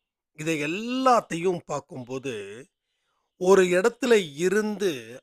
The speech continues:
அது ஆரம்பமாகுது. அதுதான் கருணை அப்படின்ற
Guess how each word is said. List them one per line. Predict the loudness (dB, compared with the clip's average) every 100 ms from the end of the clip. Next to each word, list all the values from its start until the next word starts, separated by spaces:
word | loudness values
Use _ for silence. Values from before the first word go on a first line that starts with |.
| _
அது | -10 -6
ஆரம்பமாகுது. | -4 -4 -4 -6 -6 -10 -14 -20 _
அதுதான் | -12 -8 0 0 0 -4 _ -10
கருணை | -2 0 2 4 2 -2
அப்படின்ற | -14 -12 -12 -12 -12 -14 -10 -12